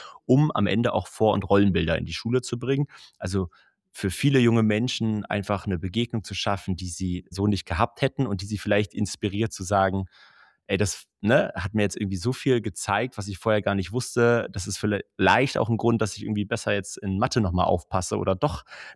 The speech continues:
diesen Abschluss, äh, versuche zu bekommen, weil ich gesehen habe, da ist doch mehr möglich, als ich vielleicht so bisher durch meine Familie oder mein soziales Umfeld mitbekommen habe.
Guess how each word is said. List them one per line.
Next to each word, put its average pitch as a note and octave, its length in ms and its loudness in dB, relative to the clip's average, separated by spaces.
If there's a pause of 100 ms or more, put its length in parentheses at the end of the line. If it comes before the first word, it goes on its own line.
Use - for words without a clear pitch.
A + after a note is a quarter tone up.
diesen G#2 160 2
Abschluss, - 540 0
äh, F#2 340 0
versuche G#2 380 -4
zu - 180 -6
bekommen, G#2 500 0 (300)
weil G#2+ 140 4
ich G2+ 100 0
gesehen G#2+ 400 0
habe, A2 220 2
da - 80 0
ist - 240 -4
doch A2 100 -2
mehr G2+ 220 2
möglich, A2 400 0
als G2+ 180 -2
ich G2+ 100 -8
vielleicht G2 380 -4
so G#2+ 220 -2
bisher G2+ 340 -2
durch F#2+ 220 -6
meine F#2+ 200 2
Familie A2+ 520 4
oder G2 100 2
mein F#2+ 160 2
soziales F#2 400 -2
Umfeld F2+ 320 -4
mitbekommen D2 560 -4
habe. D#2 220 -6